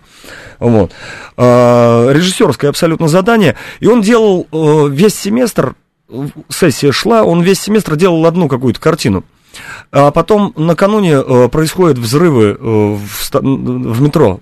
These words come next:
в, в Москве, э, по-моему, на Лубянке тогда. И, э, в Кирилле это так отзывается, что он за ночь, э, что-то переделывает, э, быстро,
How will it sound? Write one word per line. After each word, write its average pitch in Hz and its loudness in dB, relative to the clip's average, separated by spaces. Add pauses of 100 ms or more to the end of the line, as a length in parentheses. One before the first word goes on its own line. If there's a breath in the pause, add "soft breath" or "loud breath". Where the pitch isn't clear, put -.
в, 117 -8
в - -6
Москве, 120 -2 (120)
э, 107 -2
по-моему, 113 -2
на 107 0
Лубянке 127 0
тогда. 92 -4 (600 loud breath)
И, 156 2
э, 143 2
в - -10
Кирилле 180 2
это 156 -4
так 170 0
отзывается, 170 -2
что 147 -4
он 156 0
за 190 0
ночь, 160 -2
э, 135 0 (800)
что-то 160 -2
переделывает, 175 0
э, - -14
быстро, 127 -4